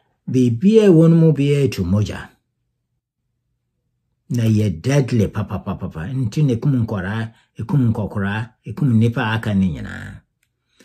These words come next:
Nti yɛsrɛ sɛ, mfa wohwɛ wɔn mo nsa yi a, wɔn ma covid kum wɔn nyinaa, wɔn mo nsa no ayɛ blue, firi sɛ mogya ntumi, eh, oxygen ntumi nkɔ hɔ.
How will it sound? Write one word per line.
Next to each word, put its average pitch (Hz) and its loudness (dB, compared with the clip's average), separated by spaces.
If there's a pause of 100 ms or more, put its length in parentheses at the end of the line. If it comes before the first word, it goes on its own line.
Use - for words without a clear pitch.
(380)
Nti 127 -2 (100)
yɛsrɛ 135 0 (100)
sɛ, 147 2 (300)
mfa 131 -2 (100)
wohwɛ 151 2
wɔn 127 2
mo 135 0
nsa 139 -2
yi 139 0
a, - -6 (320)
wɔn 139 0
ma 156 2
covid 131 0
kum 151 0
wɔn 127 0
nyinaa, 90 -4 (320)
wɔn 113 -2
mo 139 0
nsa 139 -2
no 143 0
ayɛ 131 0
blue, 98 -2
firi 101 -6
sɛ 98 -6 (400)
mogya 131 2
ntumi, 117 0 (100)
eh, 143 -10
oxygen 98 -4
ntumi 104 -2
nkɔ - -14
hɔ. 76 -10